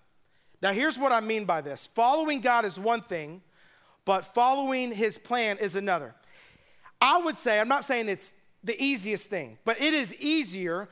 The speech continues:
for you and I to believe in God, to attend church, to read the Bible,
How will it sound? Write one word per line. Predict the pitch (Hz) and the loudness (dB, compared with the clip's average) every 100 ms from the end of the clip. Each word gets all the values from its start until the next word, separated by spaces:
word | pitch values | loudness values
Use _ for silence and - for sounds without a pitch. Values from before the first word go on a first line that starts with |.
| - | -10
for | - 214 | -6 -4
you | 185 277 269 | -2 -2 0
and | 240 | 2
I | 233 226 226 | 2 2 -2
to | 226 214 196 180 170 - _ _ _ _ - | -4 -6 -4 -4 -6 -12 _ _ _ _ -2
believe | 196 202 262 302 220 | -2 0 0 0 -2
in | 185 | -4
God, | 160 147 156 196 - _ _ _ _ - | -4 -2 -4 -8 -18 _ _ _ _ -4
to | 214 202 | 0 0
attend | 196 - 285 302 | 0 -2 -2 -2
church, | - 202 220 - - - - _ - | -2 0 -2 -4 -12 -14 -20 _ -6
to | 214 | -4
read | 185 185 262 277 285 - _ | -2 0 0 0 -2 -8 _
the | 220 | -4
Bible, | 170 185 180 180 233 | 0 2 2 0 -2